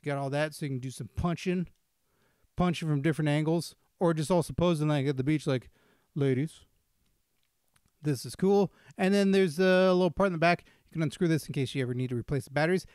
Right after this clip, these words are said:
'cause you're having so many battle roars. Let's hear his battle roars.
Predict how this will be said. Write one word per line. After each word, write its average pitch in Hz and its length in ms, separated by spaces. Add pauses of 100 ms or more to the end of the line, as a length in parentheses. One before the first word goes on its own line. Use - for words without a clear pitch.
(180)
'cause 190 160
you're 220 100
having 247 160
so 262 160
many 277 160
battle 269 400
roars. 131 380 (220)
Let's 220 160
hear 294 120
his 339 180
battle 180 300
roars. 117 460